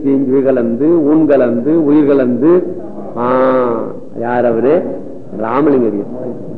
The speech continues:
அதான் வள்ளலார். அதான் அங்கே கா-, அந்த, அந்த பாட்டு ஞாபகத்துக்கு வந்தது.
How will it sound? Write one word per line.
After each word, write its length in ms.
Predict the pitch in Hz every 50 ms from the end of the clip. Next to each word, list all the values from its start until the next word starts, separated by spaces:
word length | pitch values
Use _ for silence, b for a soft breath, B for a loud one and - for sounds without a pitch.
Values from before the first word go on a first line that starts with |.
| - - 123 117 131 123 - - 110 104 101 107 104 98 101 101 - - - - B B B B B -
அதான் 500 | - 107 110 117 113 113 110 104 101 101
வள்ளலார். 380 | 110 120 120 113 107 104 101 107 - - - b b b b b b b
அதான் 460 | 120 110 113 113 120 117 110 110 - -
அங்கே 260 | 113 117 117 127 135
கா-, 340 | 127 - 113 120 113 104 -
அந்த, 180 | 113 120 117
அந்த 180 | 113 113 117 117
பாட்டு 200 | 120 123 113 110
ஞாபகத்துக்கு 340 | 113 110 107 107 104 - 107
வந்தது. 480 | 104 95 92 92 95 - - - B